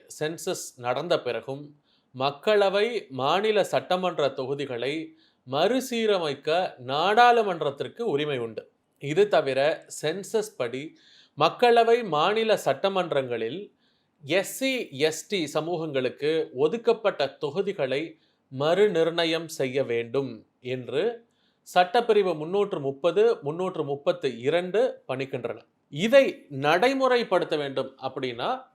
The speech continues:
டீலிமிட்டேஷன் கமிஷன், அதாவது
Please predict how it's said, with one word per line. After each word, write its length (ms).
டீலிமிட்டேஷன் 960
கமிஷன், 580
அதாவது 720